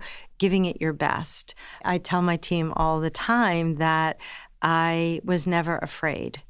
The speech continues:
It, it isn't a characteristic that I grew up with. I don't have a lot of fear. And in some cases,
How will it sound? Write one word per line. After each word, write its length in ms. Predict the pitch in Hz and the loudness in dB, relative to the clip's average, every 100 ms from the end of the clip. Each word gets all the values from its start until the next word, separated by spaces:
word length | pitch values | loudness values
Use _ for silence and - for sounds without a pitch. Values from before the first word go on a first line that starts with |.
| - | -4
It, 160 | 185 - | -2 2
it 100 | 190 | 4
isn't 380 | 190 185 196 - | 4 2 -2 -2
a 80 | |
characteristic 960 | 175 - 156 156 - 160 151 - 156 - | -8 -2 0 -2 -2 -2 -2 -2 -6 -2
that 320 | 151 151 143 - | -2 0 -2 -2
I 160 | 165 | -2
grew 240 | 151 156 151 | 0 -2 0
up 200 | 147 - | -2 -2
with. 240 | - - | -6 -4
I 140 | 156 | -4
don't 500 | 151 - 160 160 - - | -2 0 0 0 -4 -8
have 380 | - 156 147 | -2 0 0
a 100 | 147 | -2
lot 240 | 156 151 147 | -2 0 -2
of 80 | 147 | -4
fear. 300 | - 151 139 | -4 -2 -2
And 120 | 160 | -2
in 100 | 165 | -2
some 240 | - 180 | 0 -2
cases, 640 | 175 175 156 - 156 151 - | -2 -2 -2 0 0 -2 -6